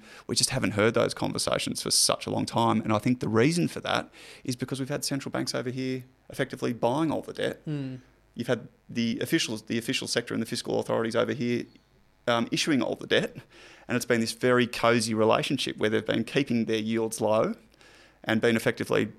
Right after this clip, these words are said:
Speaker 1: supporting them the whole time through these, um, through these sort of, uh, questionable financial decisions. No one denies the logic of them, but in hindsight, some of them probably w-, weren't all that well thought through.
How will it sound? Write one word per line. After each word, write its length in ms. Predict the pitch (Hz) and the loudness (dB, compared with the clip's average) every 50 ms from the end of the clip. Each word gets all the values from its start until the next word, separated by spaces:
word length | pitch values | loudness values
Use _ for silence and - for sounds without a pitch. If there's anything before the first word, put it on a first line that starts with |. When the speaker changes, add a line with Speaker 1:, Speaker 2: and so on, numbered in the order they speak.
| _ _ | _ _
Speaker 1:
supporting 480 | - - - - - - 120 127 127 117 | 0 0 0 2 0 2 2 4 4 2
them 120 | 113 113 | 4 4
the 80 | 113 117 | 2 4
whole 260 | - 117 117 117 113 | 4 4 2 2 0
time 260 | - - 117 113 113 | -2 0 0 2 2
through 280 | 110 - - 117 117 113 | 0 0 -2 -2 0 0
these, 520 | 120 117 117 117 113 110 - - - - - - - | 2 2 2 0 0 0 0 0 0 -2 -4 -4 -4
um, 420 | 98 117 113 117 113 113 110 - - - - | -2 0 2 2 2 0 0 -2 -6 -12 -12
through 260 | - - - 110 110 | -8 0 0 0 2
these 280 | 107 113 113 110 110 - | 4 2 2 2 2 0
sort 140 | - 117 | 0 0
of, 260 | 117 110 110 - - - - - - - - - - - - - _ - | -2 -2 -2 -4 -10 -14 -16 -20 -20 -20 -20 -20 -20 -20 -20 -12 _ 2
uh, 160 | - 110 107 | 4 4 4
questionable 640 | - - - - - 131 - - 131 113 104 113 110 | 2 -2 2 4 6 6 6 6 4 4 4 4 2
financial 480 | - - 110 113 110 113 117 113 - 117 | 4 4 4 6 6 6 6 4 2 0
decisions. 560 | 117 117 - - 123 120 147 151 147 143 - - | 0 0 2 2 2 4 4 2 2 0 0 4
No 140 | - 120 113 | 6 6 8
one 120 | 113 107 107 | 8 6 6
denies 340 | 110 110 107 107 110 - | 6 4 4 4 4 2
the 40 | - | 2
logic 340 | - 113 110 107 - 107 - | 2 2 2 2 0 -2 0
of 140 | 117 113 123 | 0 0 0
them, 140 | 139 156 143 | -2 -2 2
but 340 | 139 117 113 110 - - - _ _ _ | 4 4 4 2 0 -8 -20 _ _ _
in 120 | - 117 107 | 2 2 2
hindsight, 480 | - 110 110 117 113 - 127 123 110 - | 4 4 4 4 4 4 2 2 2 2
some 140 | - 113 110 | 0 0 0
of 40 | 98 | 0
them 120 | - 113 | 0 -2
probably 360 | - 107 - 110 110 - - | -2 -2 -4 -4 -4 -2 -2
w-, 220 | - 131 113 110 - - - 107 - - - - - - | -2 0 -2 -4 -4 -6 -14 -14 -14 -14 -14 -14 -14 -10
weren't 340 | - 110 110 110 110 110 - | -6 2 4 4 4 4 4
all 120 | 117 117 110 | 2 2 2
that 180 | 113 107 107 | 2 2 2
well 200 | 110 107 110 110 | 4 4 4 4
thought 280 | - - 113 120 120 - | 2 2 0 0 0 2
through. 320 | - 113 127 175 214 220 | 0 2 2 2 -2 -4